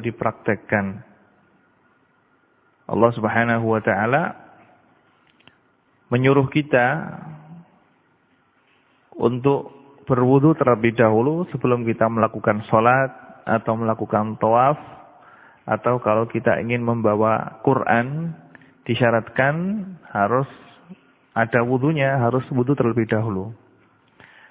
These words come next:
Nah, kalau kita tidak bisa melakukan wudu dikarenakan suatu sebab, misalnya tidak adanya air,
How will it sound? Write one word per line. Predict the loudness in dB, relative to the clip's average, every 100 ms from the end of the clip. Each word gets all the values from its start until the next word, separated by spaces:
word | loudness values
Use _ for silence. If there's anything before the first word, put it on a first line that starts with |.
| _
Nah, | 0 2
kalau | 2 2 2 -2 -8 -14 -20 -20 -20 -20 -20 _ _ _ _ _
kita | -8 2 2 2
tidak | 0 2 0
bisa | 0 -2
melakukan | 0 0 2 0 2
wudu | 2 4 2 0 -4 -12 -20 -20 -20 -20 _ _ -10
dikarenakan | 0 2 2 -2 0 -2 -2
suatu | 0 0 2
sebab, | -2 2 2 2
misalnya | -2 0 0 0 -2 -2 -4
tidak | -2 0 0
adanya | -2 -2 -2 0
air, | 0 0